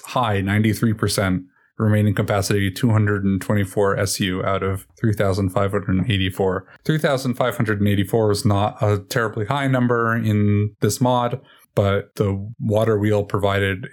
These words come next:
in the range of a hundred. Uh, this windmill provides in the range of a thousand, or the factor of a thousand. And we'll, we'll look at some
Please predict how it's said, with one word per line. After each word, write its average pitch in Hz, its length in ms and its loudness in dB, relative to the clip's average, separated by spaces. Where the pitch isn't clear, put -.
in 104 280 4
the 101 120 2
range 101 360 2
of 98 80 2
a 98 80 0
hundred. 107 500 0
Uh, 92 340 -2
this 95 240 -4
windmill 101 360 2
provides 95 500 -2
in 98 80 0
the 92 100 -2
range 92 300 -4
of 95 140 -6
a 92 40 -2
thousand, 101 680 0
or 104 100 0
the 98 80 0
factor 95 380 -2
of 92 80 -6
a 92 80 -6
thousand. 92 480 -2
And 110 180 -2
we'll, 104 380 0
we'll 127 120 2
look 113 140 0
at 104 220 -2
some 95 420 0